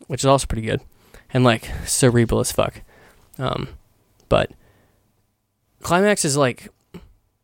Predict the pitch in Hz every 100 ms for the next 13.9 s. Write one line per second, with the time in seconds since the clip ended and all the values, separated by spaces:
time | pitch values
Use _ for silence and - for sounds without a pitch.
0 | _ _ _ _ _ _ _ _ _ _
1 | - 175 151 151 208 240 202 160 - 196
2 | - 151 170 208 233 - - - - 156
3 | 131 170 160 160 160 131 117 117 - -
4 | _ _ _ _ _ _ _ - 170 160
5 | - 147 160 - 156 147 143 135 135 _
6 | _ _ _ _ _ _ _ _ _ _
7 | _ _ _ _ _ _ _ - 165 -
8 | 139 120 - - 123 107 - 156 - -
9 | 151 147 135 120 131 127 - 131 127 120
10 | - - _ _ _ _ _ _ _ _
11 | _ _ _ 127 123 131 127 120 110 117
12 | 113 - - 110 - - - - _ _
13 | _ 135 120 120 113 107 107 104 -